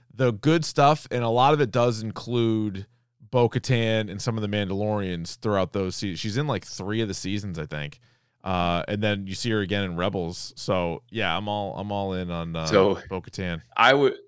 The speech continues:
Speaker 2: it's funny. I was thinking about it the other day. I would change the name of the current series to A Mandalorian.
Speaker 1: I know.
Speaker 2: Because Bo-Katan is the Mandalorian.
Speaker 1: Yeah, right.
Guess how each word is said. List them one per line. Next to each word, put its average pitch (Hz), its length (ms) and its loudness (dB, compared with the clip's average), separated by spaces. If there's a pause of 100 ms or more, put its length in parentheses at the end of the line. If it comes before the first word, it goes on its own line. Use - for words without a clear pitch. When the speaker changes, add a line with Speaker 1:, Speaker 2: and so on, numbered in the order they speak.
Speaker 2:
it's 113 200 4
funny. 113 240 6
I 92 60 6
was 95 140 0
thinking 110 180 2
about 104 180 6
it 95 60 2
the 101 100 2
other 98 120 2
day. 95 200 0
I 104 200 2
would 113 180 2
change 113 600 -4
the 104 80 -4
name 101 560 -2
of 95 160 -10
the 95 100 -6
current 101 480 -6
series 101 500 -4
to 90 220 -6 (140)
A 98 300 0
Mandalorian. 123 760 -4 (180)
Speaker 1:
I 110 100 0
know. 95 280 0 (320)
Speaker 2:
Because 92 460 2
Bo-Katan 107 920 4
is 87 300 -4 (160)
the 85 400 2 (180)
Mandalorian. 78 560 -4
Speaker 1:
Yeah, 120 200 2
right. 107 300 0